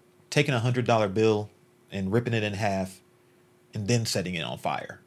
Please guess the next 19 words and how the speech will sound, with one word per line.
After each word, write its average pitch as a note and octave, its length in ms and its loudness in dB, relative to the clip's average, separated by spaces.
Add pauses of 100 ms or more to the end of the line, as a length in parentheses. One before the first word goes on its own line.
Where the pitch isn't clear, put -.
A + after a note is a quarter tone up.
(600)
And C3 100 4
for B2 140 4
that A#2+ 240 6
reason, B2 380 2
my A2 240 4
personal C3 400 -2
opinion C3+ 540 -2 (380)
is A2+ 260 -2
only C#3+ 240 4
paying C3 300 2
cash A2 340 0
for G#2+ 240 -2
an G#2 80 -4
affordable A2+ 540 4
car A2 280 -2
based G2+ 340 -2
on G2+ 100 -4
your F#2+ 100 -4
income. F#2 600 -6